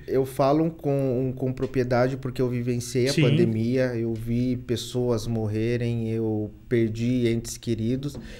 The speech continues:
Speaker 1: E, cara, era aterrorizante você passar um plantão,
Speaker 2: Uhum.
Speaker 1: né?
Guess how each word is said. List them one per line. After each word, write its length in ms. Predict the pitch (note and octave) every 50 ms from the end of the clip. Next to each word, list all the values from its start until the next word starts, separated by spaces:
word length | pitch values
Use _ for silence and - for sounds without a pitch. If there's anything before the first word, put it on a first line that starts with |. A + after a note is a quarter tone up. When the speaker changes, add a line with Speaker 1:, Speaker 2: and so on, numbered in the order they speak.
| - -
Speaker 1:
E, 80 | - B2
cara, 520 | B2 - - C3+ B2 C3+ G#2+ G#2+ F#2 - -
era 800 | - G#2+ A2+ A2+ A#2 A#2+ C#3+ D#3+ G3 G3+ F3+ C#3+ G2 D2 - -
aterrorizante 1160 | - - A2+ B2 B2 - - D#3 D3+ C#3+ C#3 C#3+ D3 D#3 D#3+ D3 C3 B2 B2 C3+ D3+ - G3
você 320 | F#3 C#3+ B2+ - - - -
passar 380 | - - B2 A#2+ - - B2+
um 100 | B2+ B2+ -
plantão, 800 | - - C#3 C#3 C3+ C3 B2+ - - B2 A2+ A2+ D3+ A3 D4+ - - - - -
Speaker 2:
Uhum. 500 | D#3 D#3+ C#3+ - C#3 C#3 C#3 D3 E3+ A#2
Speaker 1:
né? 400 | A2+ A2 G#2+ G#2 A2 C3+ G#3 -